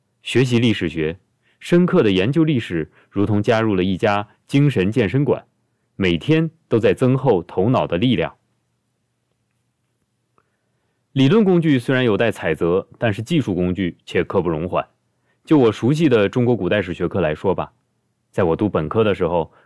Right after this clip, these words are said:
刚刚有了四库全书检索系统。那时候正版软件往往弄不到，盗版软件横行。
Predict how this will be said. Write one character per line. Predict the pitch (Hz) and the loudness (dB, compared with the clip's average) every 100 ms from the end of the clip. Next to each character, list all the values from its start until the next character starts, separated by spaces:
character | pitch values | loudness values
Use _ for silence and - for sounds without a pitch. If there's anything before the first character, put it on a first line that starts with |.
| - | -2
刚 | 135 | -2
刚 | 143 151 | 0 0
有 | 90 | 0
了 | 78 | -2
四 | - 131 | -4 -4
库 | 113 | -4
全 | 101 90 | -4 -4
书 | 117 143 135 | -2 -2 -2
检 | 101 | -2
索 | 135 82 | -2 -4
系 | - 139 | -2 -4
统。 | - - _ _ _ _ _ _ _ _ - | -4 -18 _ _ _ _ _ _ _ _ -4
那 | 117 | -2
时 | - 98 | 0 0
候 | 107 98 _ - | 0 -4 _ -2
正 | 165 | 2
版 | 104 95 | 2 2
软 | 85 76 | 0 -2
件 | 101 78 - | -4 -6 -4
往 | - | -2
往 | 110 90 | 0 0
弄 | 113 | 0
不 | 104 | -2
到， | 139 117 _ _ _ _ | -4 -4 _ _ _ _
盗 | 185 | 0
版 | 123 | 2
软 | 107 87 | 2 0
件 | 85 92 | 0 -2
横 | 80 - 123 | -2 -2 0
行。 | 104 98 | 0 -4